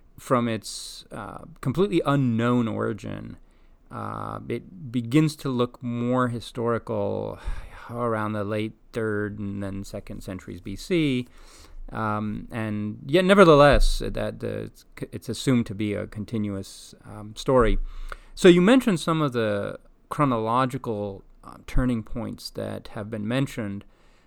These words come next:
that have been used, and, and these are always, like, f-, for convenience. I don't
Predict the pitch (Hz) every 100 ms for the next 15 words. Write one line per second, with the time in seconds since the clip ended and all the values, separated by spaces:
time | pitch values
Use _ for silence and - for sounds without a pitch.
0 | _ 147 147 127 117 120 151 107 78 -
1 | - - 110 104 117 110 127 123 120 120
2 | 110 101 - _ - - - - _ -
3 | _ - - - - - 110 101 135 113
4 | 95 - 113 127